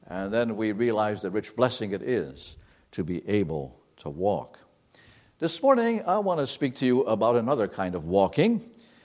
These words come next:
that the Scriptures talks about, not a physical kind, but a spiritual kind. Because the Bible mentions that actually very, very often. If you were to look up the word walk, or walking, or some other form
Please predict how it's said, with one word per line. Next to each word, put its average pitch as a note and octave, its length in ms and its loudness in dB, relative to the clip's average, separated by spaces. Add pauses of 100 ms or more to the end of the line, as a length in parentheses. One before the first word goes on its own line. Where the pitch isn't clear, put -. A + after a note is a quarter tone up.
(100)
that E2+ 160 -8
the G#2+ 80 -14
Scriptures - 440 -4
talks A2+ 300 -2
about, B2+ 480 2 (300)
not D3+ 160 2
a D#3 60 0
physical D3+ 400 2
kind, C#3+ 440 0
but C#3 120 0
a C#3+ 40 -4
spiritual E3+ 540 2
kind. D#2+ 440 -4 (800)
Because F3+ 240 4
the G3 120 8
Bible A#3 280 6
mentions F#3+ 400 0
that F3 160 2
actually G3 320 -2
very, D3+ 380 2
very B2+ 280 2 (100)
often. D#2+ 460 -4 (800)
If F#2 120 -12
you F#3 80 0
were B3 100 2
to A3 80 4
look G#3+ 180 8
up G3 160 2
the F#3 80 8
word D#3+ 240 4
walk, A2+ 560 2 (680)
or A#2+ 160 2
walking, C#3 600 4
or B2 120 0
some B2 220 0
other C3 180 2
form C#3 380 4